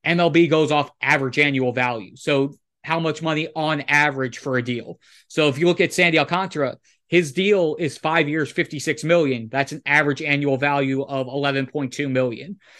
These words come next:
So for the sake of the twenty twenty-three payroll, for M L B's tracking when it comes to teams coming up towards the luxury tax numbers, the competitive balance tax numbers,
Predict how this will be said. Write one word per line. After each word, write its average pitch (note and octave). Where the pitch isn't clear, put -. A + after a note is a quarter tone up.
So D#3
for F3+
the E3+
sake E3+
of D#3
the D3+
twenty E3
twenty-three D3+
payroll, C#3
for D#3+
M D#3+
L D#3+
B's D#3+
tracking E3
when C#3+
it C#3
comes D3
to C#3
teams D3
coming D#3
up C#3+
towards D3+
the C#3
luxury E3
tax C#3
numbers, C3
the B2+
competitive C#3+
balance D#3+
tax C3
numbers, C3